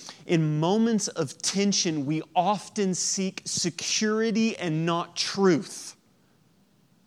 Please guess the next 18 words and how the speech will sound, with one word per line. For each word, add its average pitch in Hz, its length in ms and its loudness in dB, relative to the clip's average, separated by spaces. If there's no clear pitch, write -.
And 185 140 4
in 160 220 4
moments 208 440 4
when 190 180 0
we 196 120 2
need 190 240 2
truth 214 540 0
to 208 80 -2
come 185 280 -2
to 175 140 -2
bear 165 680 -2
on 165 160 -2
our 143 160 -2
life, 135 580 -4
I 170 80 -4
find 196 600 -6
even 180 460 -4
myself 170 1160 -8